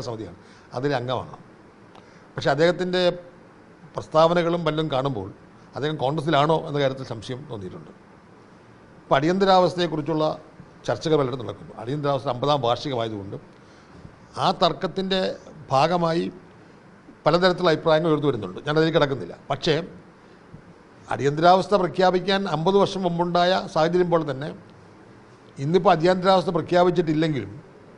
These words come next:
ഇന്ത്യയിലും കേരളത്തിലും അപ്രഖ്യാപിതമായ അടിയന്തരാവസ്ഥയാണ്. അതായത് നരേന്ദ്രമോദിയുടെയും പിണറായി വിജയൻ്റെയും ഏകാധിപത്യ വാഴ്ചയാണ് നടക്കുന്നത്. അവരാണ് സർവാധികാരികൾ. പാർട്ടിയും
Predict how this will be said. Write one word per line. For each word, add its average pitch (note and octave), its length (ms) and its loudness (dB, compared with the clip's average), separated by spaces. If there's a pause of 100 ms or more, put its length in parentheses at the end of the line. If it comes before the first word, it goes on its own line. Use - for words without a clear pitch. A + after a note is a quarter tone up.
(600)
ഇന്ത്യയിലും F3+ 420 6
കേരളത്തിലും G3 540 2
അപ്രഖ്യാപിതമായ F#3+ 760 2 (380)
അടിയന്തരാവസ്ഥയാണ്. E3 600 0 (1800)
അതായത് E3 300 4 (100)
നരേന്ദ്രമോദിയുടെയും F#3 880 2 (380)
പിണറായി F3+ 320 4
വിജയൻ്റെയും F3 440 -2 (680)
ഏകാധിപത്യ G3 520 6
വാഴ്ചയാണ് F#3 420 4
നടക്കുന്നത്. A2+ 360 -4 (1080)
അവരാണ് G3 340 4 (140)
സർവാധികാരികൾ. E3+ 580 4 (1080)
പാർട്ടിയും F3+ 400 4